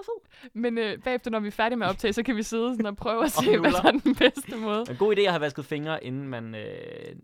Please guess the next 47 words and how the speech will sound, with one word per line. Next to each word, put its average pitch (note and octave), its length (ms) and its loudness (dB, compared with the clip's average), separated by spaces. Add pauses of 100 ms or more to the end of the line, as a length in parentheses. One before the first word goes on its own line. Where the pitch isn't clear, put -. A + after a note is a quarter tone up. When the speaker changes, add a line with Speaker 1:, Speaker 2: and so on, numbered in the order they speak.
Speaker 1:
nupper G#2+ 320 -10
den - 180 -16
her. - 60 -18 (100)
Speaker 2:
Jamen, F#3+ 120 -4
jeg A3+ 100 -2
sprittede F#3+ 340 -6
dem F3+ 120 -6
lige F3+ 160 -2
af E3 160 -6
nede E3+ 120 -6
i E3 40 -8
butikken. E3+ 460 -14
Speaker 1:
Det E3 120 -8
gør E3 80 0
jeg C3+ 80 2
også, A#2+ 100 -2
men B2+ 60 -10
så C3 80 -6
har - 20 -2
jeg B2+ 40 -2
også B2 100 -8
lige B2+ 80 -6
været A2+ 100 -4
ude A2 60 -6
og G#2+ 40 -8
lave G#2 120 -8
tis - 400 -18
Speaker 2:
Ah, G3+ 140 -6
okay. - 100 -8
Speaker 1:
inden, D#3+ 200 -12
så - 40 -20
Speaker 2:
Fint. - 80 -14
Speaker 1:
det G#3+ 80 -6
var - 60 -12
fint - 140 -16
nok. A2 100 -18 (280)
Speaker 2:
Men, A#3 240 -2
øh, A#3 120 -2 (140)
lad A#3 120 0
os A#3+ 60 -6
smage C#4 220 -2
på F#4 100 -2
den. F#4 80 -8 (160)
Speaker 1:
Ja. A3+ 100 0 (2500)
Den A#2+ 100 -6
er D3 80 -6
blød. A#2+ 280 -8